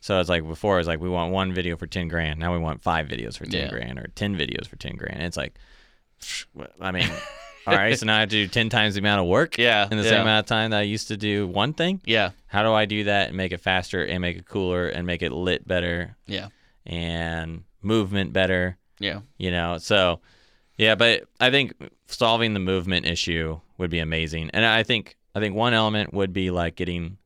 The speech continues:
Speaker 1: our own grip truck.
Speaker 2: Yeah.
Speaker 1: Because that would just allow the, you know, when it's a smaller crew, you don't have to unpack everything, and you kind
Speaker 2: Yeah.
Speaker 1: of have a li-, you're a little bit more mobile
Speaker 2: Yeah.
Speaker 1: when you have, when you can work off a truck.
Speaker 2: Well, and, and also going back to what you said earlier, just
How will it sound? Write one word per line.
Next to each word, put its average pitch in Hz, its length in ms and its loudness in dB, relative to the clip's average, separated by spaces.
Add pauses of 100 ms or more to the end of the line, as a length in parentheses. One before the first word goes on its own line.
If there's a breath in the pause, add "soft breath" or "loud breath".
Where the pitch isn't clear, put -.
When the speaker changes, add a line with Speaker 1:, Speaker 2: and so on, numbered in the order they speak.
(100)
Speaker 1:
our 85 180 -2
own 82 180 -4
grip 85 220 -2
truck. 82 380 -4 (360)
Speaker 2:
Yeah. 107 280 0 (280)
Speaker 1:
Because 95 280 2
that 92 160 4
would 92 100 2
just 87 160 -4
allow 85 300 2
the, 80 180 -4 (100)
you 87 100 -4
know, 80 200 -4
when 82 100 -4
it's 80 160 -6
a 80 60 -10
smaller 90 340 -2
crew, 82 520 -4 (340)
you 92 140 -4
don't 90 160 0
have 85 200 -2
to 78 220 -4 (100)
unpack 85 520 0
everything, 80 420 -4
and 80 80 -4
you 80 80 -6
kind 90 140 -2
Speaker 2:
Yeah. 82 60 0
Speaker 1:
of 80 60 -6
have 57 80 -2
a 82 40 -2
li-, 82 140 -2
you're 101 160 2
a - 20 2
little 98 160 2
bit 82 100 -2
more 80 160 -4
mobile 76 560 -6
Speaker 2:
Yeah. 98 240 -4 (220)
Speaker 1:
when 87 120 -6
you 82 100 -4
have, 78 360 -2
when 85 140 -6
you 80 80 -6
can 85 100 -6
work 80 180 -2
off 76 140 -4
a 76 40 -6
truck. - 340 -6 (220 loud breath)
Speaker 2:
Well, 170 180 6
and, 139 240 2
and 120 280 0
also 110 580 2
going 107 340 -2
back 104 240 2
to 104 100 -2
what 98 140 2
you 98 100 -2
said 101 240 0
earlier, 101 560 0
just - 240 -10